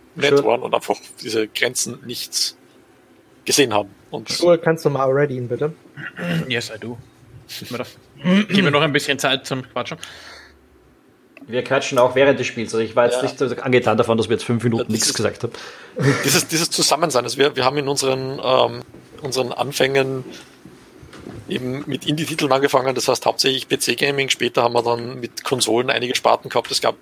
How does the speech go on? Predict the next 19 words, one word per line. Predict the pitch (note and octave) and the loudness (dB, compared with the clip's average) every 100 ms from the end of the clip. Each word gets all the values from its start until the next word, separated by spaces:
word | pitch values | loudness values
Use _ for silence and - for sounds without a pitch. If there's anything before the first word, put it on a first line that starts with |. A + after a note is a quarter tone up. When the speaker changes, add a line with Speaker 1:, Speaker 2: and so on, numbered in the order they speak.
| - | -4
Speaker 1:
Leute, | B2 E3+ D#3 | 0 0 -2
die | - A2+ | -6 -6
eben | A#2 A2 | -6 -6
relativ | A2+ B2 A#2+ | -2 -2 -6
viel | - - - C#3+ | -12 -12 -4 -4
Konsolentitel | C#3 B2+ B2+ C3+ C#3 C#3+ | -2 -2 2 0 0 -6
gespielt | C3 C3 D3 C3 | -4 -4 -2 2
haben. | B2 B2 C3 - - - | 2 2 -6 -12 -16 -14
Mittlerweile | - B2+ - A#2+ A#2+ B2 B2 D3 | -8 -6 -2 2 4 6 6 4
ist | B2+ | 0
es, | B2 A#2 - - | -2 0 -2 -2
was | - | -2
Konsolen | - A#2+ A2 B2+ | -2 0 0 2
angeht, | A#2+ A#2+ B2 | 0 -2 -4
bei | A#2+ | -2
uns | A#2+ B2 - | -2 0 -2
eher | - A2+ B2+ B2+ | -2 -2 2 2
ein | |
bisschen | A#2+ B2+ C3 B2 | 0 -2 0 0